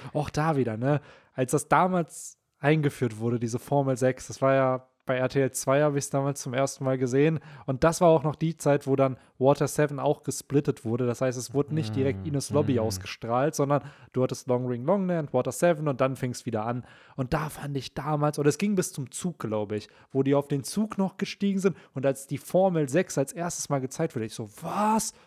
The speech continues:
Speaker 1: Neben den Teufelsfrüchten gibt's noch irgendwas?" Also Oda hat sich echt schon immer Mühe gegeben, neben den Teufelsfrüchten auch andere Kampfsysteme,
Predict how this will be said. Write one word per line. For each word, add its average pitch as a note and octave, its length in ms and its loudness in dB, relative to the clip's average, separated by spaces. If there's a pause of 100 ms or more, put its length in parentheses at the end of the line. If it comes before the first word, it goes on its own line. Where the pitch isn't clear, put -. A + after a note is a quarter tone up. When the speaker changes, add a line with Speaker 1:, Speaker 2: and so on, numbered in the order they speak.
(120)
Speaker 1:
Neben D#3 260 2
den D#3+ 160 2
Teufelsfrüchten F3 840 0
gibt's - 360 -2
noch F3+ 200 -4
irgendwas?" A#3+ 680 -2 (180)
Also C#3 260 0
Oda A#3+ 300 4
hat G#3+ 140 0
sich F#3+ 160 -2
echt G#3+ 260 -8
schon E3+ 120 -6
immer G3 180 -4
Mühe F#3 200 -2
gegeben, C3+ 540 -2 (640)
neben F#3+ 500 0
den D#3+ 360 0 (120)
Teufelsfrüchten G3+ 880 0
auch D3 160 -2
andere F3 320 -2
Kampfsysteme, D#3 920 -2